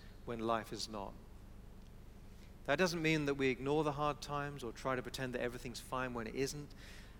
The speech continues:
We stand together as a church family when we go through hard times, and we support one another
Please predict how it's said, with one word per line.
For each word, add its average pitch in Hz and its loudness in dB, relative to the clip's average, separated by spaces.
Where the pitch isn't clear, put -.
We 143 2
stand 165 4
together 131 2
as 127 4
a 120 2
church 151 4
family 127 2
when 131 4
we 127 2
go 156 8
through 180 2
hard 156 0
times, 113 0
and 127 0
we 117 0
support 160 2
one 147 2
another 135 0